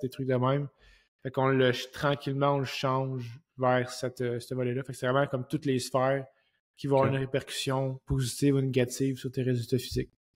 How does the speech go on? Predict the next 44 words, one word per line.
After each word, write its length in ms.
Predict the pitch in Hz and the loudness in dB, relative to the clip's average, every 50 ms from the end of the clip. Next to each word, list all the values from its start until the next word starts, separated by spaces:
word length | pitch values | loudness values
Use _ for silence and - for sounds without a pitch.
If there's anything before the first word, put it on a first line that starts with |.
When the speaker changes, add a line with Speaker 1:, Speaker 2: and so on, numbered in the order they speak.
| _ _ _ _ _ _ _ - - | _ _ _ _ _ _ _ -8 -6
Speaker 2:
Ok. 100 | 120 113 | -4 -4
Speaker 1:
Fait 100 | - 120 - | -4 -2 0
qu'en 140 | - 127 131 | 2 2 4
ayant 220 | 131 131 127 127 123 | 4 2 2 0 -2
ça, 180 | - - 147 | 0 0 -2
on 40 | 139 | 0
peut 100 | 139 139 | 0 0
vraiment 280 | 127 127 127 127 123 123 | 0 0 2 2 2 2
voir 280 | 120 123 131 131 135 | 2 2 2 2 2
déjà 200 | 127 123 117 127 123 | 2 0 0 0 2
là 80 | 123 123 | 2 2
à 20 | |
la 40 | 120 113 | 2 0
base 400 | 123 123 127 131 127 120 - - | 0 0 0 0 -2 -4 -8 -8
comment 160 | - 127 123 | -6 -4 -4
ça 120 | 123 123 117 | -2 -4 -4
se 80 | - | 0
passe 240 | - 127 127 123 - | 2 2 2 2 0
chez 100 | - 123 | -2 -4
un 60 | 123 | -4
client. 400 | 120 - - 113 117 117 123 143 - - _ _ _ _ _ _ _ _ _ _ | -6 -6 -2 0 0 2 0 0 -4 -10 _ _ _ _ _ _ _ _ _ _
Puis 720 | - 135 131 131 127 123 120 117 117 120 120 120 147 - _ _ _ _ _ | 0 4 6 6 8 8 6 6 4 2 0 -2 -4 -8 _ _ _ _ _
après 200 | - - - - | -18 -16 -14 -4
ça, 100 | - - | 0 0
on 60 | 139 131 | 0 2
peut 120 | - 131 | 2 2
venir 300 | 120 123 127 127 127 123 | 2 2 4 4 4 4
voir 380 | 120 127 127 127 127 127 123 - | 4 2 2 2 2 0 0 -4
au 40 | 139 | -6
niveau 180 | 127 120 127 131 | -6 -4 -2 -2
de 60 | 123 | 0
leur 160 | 127 120 - | -2 -2 -4
sphère, 440 | - - 123 123 123 120 123 123 - - - | -4 -2 0 2 2 2 0 -4 -8 -12 -4
qu'est-ce 280 | - 151 131 - - | -2 0 0 0 -2
qui 100 | - 131 123 | -4 -4 -4
est 40 | |
comme 180 | - 127 120 120 | -2 -2 -2 -2
le 100 | 117 117 | -2 -4
problème 520 | 117 - - - - 120 120 120 120 123 120 | -4 -6 -8 -6 -2 0 2 2 2 0 0
présentement. 460 | 120 123 120 117 113 110 - - 117 113 - _ _ _ _ _ _ _ - - - | -2 -2 -4 -4 -4 -6 -6 -8 -10 -10 -10 _ _ _ _ _ _ _ -10 -4 0
Speaker 2:
Ouais. 200 | 120 110 104 104 104 - _ _ _ _ _ _ - - - - - - - _ _ | 0 0 0 -2 -4 -8 _ _ _ _ _ _ -20 -20 -20 -20 -20 -20 -20 _ _
Puis, 180 | _ - 110 107 | _ -2 0 2
euh, 140 | 101 101 101 | 2 2 0
s-, 200 | 98 - - | -2 -6 -12